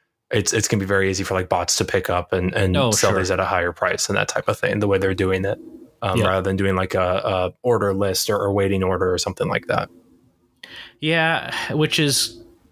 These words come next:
Speaker 2: unfortunate. That's, and that's kinda how they did with the Pocket too.
Speaker 1: Mm-hmm.
Speaker 2: Um, but these, these devices have been out for several years now,
Speaker 1: Mm-hmm.
Speaker 2: and obviously, yeah, th-, it's gonna, there's still been demand for them this entire time, and they have sold for a premium,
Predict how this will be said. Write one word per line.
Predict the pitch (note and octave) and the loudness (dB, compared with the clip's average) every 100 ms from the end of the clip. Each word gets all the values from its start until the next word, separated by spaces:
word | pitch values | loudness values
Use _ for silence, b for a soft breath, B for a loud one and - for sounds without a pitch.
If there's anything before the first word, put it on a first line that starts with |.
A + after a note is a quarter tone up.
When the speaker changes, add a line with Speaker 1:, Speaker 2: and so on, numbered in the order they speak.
| _ _ - | _ _ 0
Speaker 2:
unfortunate. | F#3 F#3 F#3 F3 - F#3 D3+ | 2 2 0 -2 0 0 0
That's, | D3 B2 | 0 0
and | B2 | 2
that's | B2+ A#2+ | 2 0
kinda | - B2+ | 0 0
how | B2+ | 2
they | A#2+ | 0
did | A#2 | 0
with | G#2 | -2
the | - | -2
Pocket | A#2 A2+ - - | 0 0 0 -4
too. | - A2+ B2+ C#3 - | 0 2 0 -2 -2
Speaker 1:
Mm-hmm. | G#2+ G2+ F#2+ | 0 2 2
Speaker 2:
Um, | G#2+ G2+ F#2+ - - _ - | 2 0 -2 -6 -10 _ 0
but | C#3+ C3+ C3+ | 0 0 -2
these, | C#3+ - - - | 0 -2 -6 0
these | B2+ - _ _ _ - | 2 0 _ _ _ -8
devices | A#2+ C3 C#3 B2 | 0 2 2 0
have | A#2 | -2
been | G#2+ | 0
out | G#2 F#2+ | 0 0
for | - | -4
several | - - G2 G2 F#2 | -4 0 0 0 0
years | F#2+ G#2 - | 0 -2 0
now, | B2 B2+ D3 _ B2 | 0 0 -4 _ 0
Speaker 1:
Mm-hmm. | G2 F#2+ | 2 2
Speaker 2:
and | G#2+ G2+ G2 | 2 0 0
obviously, | A#2+ A#2 A#2 G#2+ G2 G#2 | 0 0 0 0 -2 0
yeah, | G#2 F#2 | 0 0
th-, | F#2+ G2+ G#2 | -2 -2 -2
it's | G2+ | -2
gonna, | A2 G2+ F#2+ F#2+ _ _ _ - | 0 0 0 -2 _ _ _ -4
there's | C3 - | -2 0
still | - A#2+ | 0 0
been | A2+ A2+ | 0 0
demand | G#2+ G#2+ A2+ G#2+ G2 | 0 0 2 0 -2
for | G#2+ G2+ | -2 0
them | G2 | 0
this | F#2+ - | 0 -2
entire | G2 F#2 F2+ | -2 -2 -2
time, | A2+ G#2+ G#2 | -2 0 0
and | G2 | 0
they | F#2+ | -2
have | F2+ G2 | -2 -2
sold | - G2 | 0 -2
for | - F#2+ | -2 -4
a | F#2 | -2
premium, | A#2 A#2 A#2 B2 | 0 2 2 0